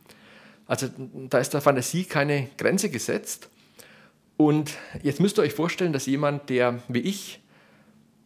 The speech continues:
praktisch unbegabt ist, jetzt durch den Computer die Möglichkeit bekommt, indem er daheim sitzt, an seinem Schreibtisch, an diesem Arbeitsplatz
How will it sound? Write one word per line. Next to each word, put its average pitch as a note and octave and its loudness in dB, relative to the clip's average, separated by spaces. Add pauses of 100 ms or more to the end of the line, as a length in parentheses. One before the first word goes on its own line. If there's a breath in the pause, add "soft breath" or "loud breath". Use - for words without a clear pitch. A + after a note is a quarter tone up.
(200)
praktisch - 0
unbegabt E3+ 4
ist, - -2 (420 soft breath)
jetzt D3 0
durch D3+ 0
den D#3 -2
Computer E3+ 0
die A#2 -4
Möglichkeit C#3+ -2 (220)
bekommt, C3+ 0 (720 soft breath)
indem D#3+ 6
er D#3+ 4
daheim C#3 2
sitzt, - -4
an D#3+ 2
seinem E3+ -2
Schreibtisch, D#3 -6 (840 soft breath)
an C3 4
diesem E3 0
Arbeitsplatz - -2